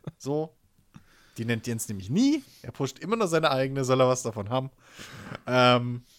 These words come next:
und ansonsten, ja. So, Discord, wie gesagt, ne, das ist so beste Anlaufstelle eigentlich mittlerweile. Gut. So, das war's jetzt aber wirklich. Ähm,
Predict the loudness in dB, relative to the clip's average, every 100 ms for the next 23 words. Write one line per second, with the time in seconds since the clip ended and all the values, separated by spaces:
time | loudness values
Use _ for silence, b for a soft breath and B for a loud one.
0 | b _ -8 -4 -2 -2 -4 -6 -10 -10
1 | -10 -16 _ _ -18 -4 -2 2 4 4
2 | 2 -6 -4 -4 -6 -10 -10 -12 _ -14
3 | -12 -12 -10 -10 -8 -8 -8 -8 -12 -12
4 | -12 -12 -12 -12 -6 -2 -2 -4 -10 _
5 | _ _ _ _ _ _ _ _ _ -20
6 | _ -6 -6 -6 -14 -20 b b b b
7 | b b b b b _ _ 4 4 6
8 | 6 6 2 0 2 0 0 -8 -8 _
9 | _ _ _ _ _ _ _ _ _ -8
10 | -4 -2 -4 -8